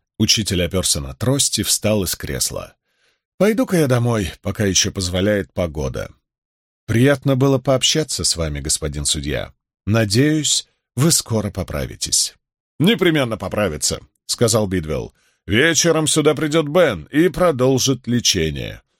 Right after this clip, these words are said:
Уже скоро Айзек будет здоров и бодр, как призовой скакун перед забегом». Вудворд чуть заметно улыбнулся. Ни при каких жизненных обстоятельствах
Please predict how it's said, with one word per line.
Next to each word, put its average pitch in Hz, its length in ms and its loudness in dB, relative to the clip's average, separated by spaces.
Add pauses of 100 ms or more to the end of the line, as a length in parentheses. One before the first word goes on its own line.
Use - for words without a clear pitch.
(260)
Уже 117 220 4
скоро 170 600 6
Айзек 156 340 0
будет 143 320 0
здоров 147 640 4
и 147 80 2
бодр, 170 420 2
как 156 340 2
призовой 151 720 2
скакун 147 640 0
перед 139 300 2
забегом». 110 640 0 (880)
Вудворд 170 540 0 (120)
чуть 196 300 -2
заметно 117 500 0
улыбнулся. 85 720 -4 (500)
Ни 214 140 4
при 202 140 0
каких 170 360 0
жизненных 104 500 0
обстоятельствах 139 920 -2